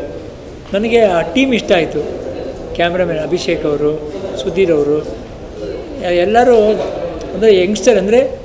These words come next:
ಮುಂದೆ ಏನೋ ಒಂದು achieve ಮಾಡಬೇಕು ಅಂತ ಒಂದು ಹಸಿವಿದೆ, ಅಂಥ ಟೀ-, ನನ್ನ ಮಗನಿಗೂ ಆ ಹಸಿವಿದೆ, ಇನ್ನೇನೋ ಒಂದು ಹೆಸರು ಮಾಡ್ಬೇಕು ನಾನು ಸಿನಿಮಾದಲ್ಲಿ, ವಿಭಿನ್ನವಾಗಿ ಏನೋ ಪಾತ್ರ ಮಾಡಬೇಕು, ಅಂದರೆ ಯಾವುದೋ ಒಂದು college ಪಾತ್ರ ಮಾಡಬೇಕು, ಒಂದು ಮೂರು ನಾಲ್ಕು song ಇರಬೇಕು,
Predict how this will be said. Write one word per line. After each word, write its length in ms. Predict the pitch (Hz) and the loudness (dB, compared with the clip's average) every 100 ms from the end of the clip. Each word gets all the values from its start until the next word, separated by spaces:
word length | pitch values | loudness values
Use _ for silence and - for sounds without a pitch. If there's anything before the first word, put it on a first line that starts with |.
| - - | -14 -6
ಮುಂದೆ 260 | 214 247 196 | 0 4 6
ಏನೋ 280 | 202 262 | 6 4
ಒಂದು 160 | 254 208 | 4 4
achieve 280 | 180 262 247 | 2 2 4
ಮಾಡಬೇಕು 380 | 226 202 208 202 | 4 4 2 2
ಅಂತ 180 | 196 | 2
ಒಂದು 260 | 226 190 175 | 2 2 -2
ಹಸಿವಿದೆ, 520 | 156 165 247 208 147 - - - - - - - | -4 -2 0 2 0 -6 -14 -14 -14 -16 -8 -6
ಅಂಥ 240 | 214 214 247 - | -4 2 2 4
ಟೀ-, 140 | 220 | 2
ನನ್ನ 220 | 214 233 | 2 0
ಮಗನಿಗೂ 280 | 233 254 262 | 2 4 4
ಆ 100 | 226 | 4
ಹಸಿವಿದೆ, 420 | 170 196 175 143 - - - - - - - - | 4 0 -2 -2 -8 -14 -18 -20 -18 -18 -14 -8
ಇನ್ನೇನೋ 360 | 196 190 208 233 | -4 -2 0 0
ಒಂದು 180 | 196 | 0
ಹೆಸರು 280 | 170 160 202 | 0 0 -2
ಮಾಡ್ಬೇಕು 400 | 165 165 165 160 | 0 0 0 -2
ನಾನು 380 | 147 143 156 139 143 135 135 135 127 - - - - - - - | -8 -8 -8 -10 -10 -10 -10 -12 -14 -16 -16 -18 -16 -14 -12 -8
ಸಿನಿಮಾದಲ್ಲಿ, 640 | 180 175 175 151 139 165 135 - - - - | -6 -2 -2 -2 -2 -4 -4 -10 -14 -14 -10
ವಿಭಿನ್ನವಾಗಿ 460 | 185 226 226 233 202 | -2 0 2 2 2
ಏನೋ 120 | 208 | 2
ಪಾತ್ರ 320 | 170 170 190 | 0 0 0
ಮಾಡಬೇಕು, 520 | 170 156 151 - 156 - - - 170 | 0 -2 -4 -4 -8 -10 -16 -14 -6
ಅಂದರೆ 160 | 175 | 0
ಯಾವುದೋ 200 | 170 185 | 2 2
ಒಂದು 100 | 175 | 0
college 340 | 165 165 185 170 | 2 2 2 0
ಪಾತ್ರ 200 | 160 160 | -4 -4
ಮಾಡಬೇಕು, 400 | 156 151 139 156 | -4 -4 -4 -6
ಒಂದು 100 | 151 | -4
ಮೂರು 180 | 160 | -4
ನಾಲ್ಕು 160 | 156 139 | -4 -6
song 280 | - 170 175 | -2 -2 -2
ಇರಬೇಕು, 420 | 151 147 143 151 | -2 -2 -2 -4